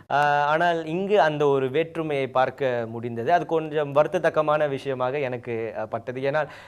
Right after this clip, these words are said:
அ, ஒரு பயணத்தின் போது ஒரு, ஒரு, ஒரு கடையில், அ, மதிய உணவு பசியாறுவதற்காக இருந்தோம்.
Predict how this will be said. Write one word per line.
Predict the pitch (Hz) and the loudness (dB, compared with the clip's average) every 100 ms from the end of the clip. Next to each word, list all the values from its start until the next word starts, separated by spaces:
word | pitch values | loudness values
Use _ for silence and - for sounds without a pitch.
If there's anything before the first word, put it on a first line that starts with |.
| - | -4
அ, | 127 131 | 0 2
ஒரு | 135 | 0
பயணத்தின் | 131 143 165 160 147 | 2 2 2 -2 -4
போது | 139 143 156 | 0 0 2
ஒரு, | 147 131 131 | 2 2 0
ஒரு, | 127 123 | -2 -2
ஒரு | 123 120 | -2 -2
கடையில், | 143 131 135 | 0 0 0
அ, | 127 120 | -2 -2
மதிய | 117 123 135 | -2 -2 -2
உணவு | 127 120 113 117 | -2 -4 -4 -4
பசியாறுவதற்காக | 113 127 120 113 113 117 113 | -4 -2 -2 -4 -8 -6 -6
இருந்தோம். | 117 107 110 143 | -6 -6 -6 -8